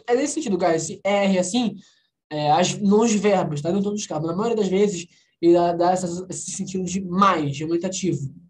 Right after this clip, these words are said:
Mais que algo, alright? Aqui, ó. The rocks are bigger and any accident can even lead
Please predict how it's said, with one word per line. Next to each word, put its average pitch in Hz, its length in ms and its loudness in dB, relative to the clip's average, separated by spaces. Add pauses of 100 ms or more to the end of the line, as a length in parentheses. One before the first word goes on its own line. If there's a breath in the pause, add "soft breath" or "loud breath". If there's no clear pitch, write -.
(120)
Mais 233 460 4
que 254 180 -4
algo, 139 380 0 (240)
alright? 147 340 -2 (500 loud breath)
Aqui, 156 180 -6
ó. 135 120 -4 (240 loud breath)
The 170 60 0
rocks 208 260 0
are 220 220 0
bigger 240 680 4 (240 loud breath)
and 208 120 0 (120)
any 349 380 6
accident 277 680 4 (280)
can 214 200 -4
even 254 440 -2
lead 208 280 -2